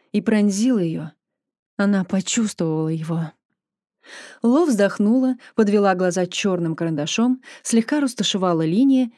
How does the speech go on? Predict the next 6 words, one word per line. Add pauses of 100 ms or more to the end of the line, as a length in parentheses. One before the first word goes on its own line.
(180)
и
несколькими
быстрыми
движениями (180)
накрасила
ресницы.